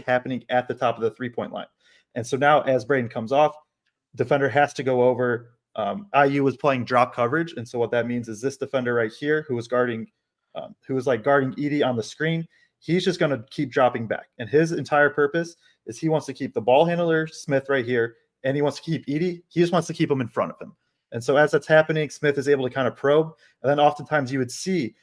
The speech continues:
um, as this happens, Edey's gonna come here. He's gonna hit this guy. And so now Smith has it here. Edey has,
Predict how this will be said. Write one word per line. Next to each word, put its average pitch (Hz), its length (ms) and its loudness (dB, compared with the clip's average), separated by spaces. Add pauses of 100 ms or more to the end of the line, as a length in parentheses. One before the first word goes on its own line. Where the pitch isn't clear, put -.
(220)
um, 110 140 -2
as 123 180 2
this 120 100 -6
happens, 127 400 0
Edey's 139 260 -2
gonna 131 160 -2
come 135 220 -4
here. 127 240 0
He's 135 220 -8
gonna 127 220 0
hit - 280 -4
this 135 180 2
guy. 117 340 4 (360)
And 117 100 -8
so - 80 -10
now 127 160 2
Smith 147 320 -2
has 131 200 2
it 123 80 -2
here. 123 440 -2 (500)
Edey 147 280 -2
has, 131 400 4